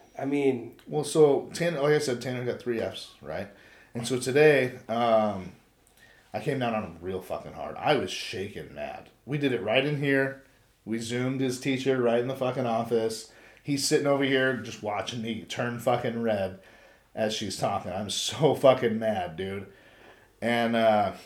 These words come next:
Speaker 2: I was like, "You're grounded. And you will be for two weeks at a time. I will be checking in with your teachers every two weeks.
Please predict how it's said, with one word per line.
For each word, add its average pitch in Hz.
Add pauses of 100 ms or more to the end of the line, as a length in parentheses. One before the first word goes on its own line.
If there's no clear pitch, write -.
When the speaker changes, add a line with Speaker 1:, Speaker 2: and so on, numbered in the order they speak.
(360)
Speaker 2:
I 120
was 127
like, 123
"You're 113
grounded. 113 (1000)
And 104
you 110
will 135
be 95 (240)
for 113
two 156
weeks 147
at 117
a 107
time. 80 (380)
I 127
will 117
be 107
checking 123
in 123
with 120
your 113
teachers 113
every 98
two 95
weeks. 123